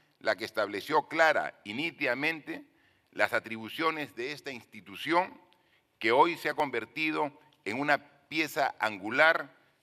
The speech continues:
del sistema judicial en el Perú. En sus manos recae no solo la tarea de perseguir el delito,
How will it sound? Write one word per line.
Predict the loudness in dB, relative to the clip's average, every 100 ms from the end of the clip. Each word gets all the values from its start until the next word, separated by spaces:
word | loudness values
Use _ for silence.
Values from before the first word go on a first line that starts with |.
| _
del | -4 -4
sistema | -8 -8 -2 0 0 -2
judicial | -2 -12 -12 -6 2 4 2 -6
en | -8
el | -8
Perú. | -4 -4 -4 -10 _ _ _ _ _ _ _ _ _ _ -6
En | -6
sus | -6 -10
manos | 0 4 6 4 -2 -6 -6
recae | -4 0 4 4 4
no | -2
solo | -4 0 2 4
la | 2 2
tarea | 0 0 0
de | 0 -2
perseguir | -4 -6 -8 -6 -6
el | -6
delito, | -6 -8 -10 -10 -12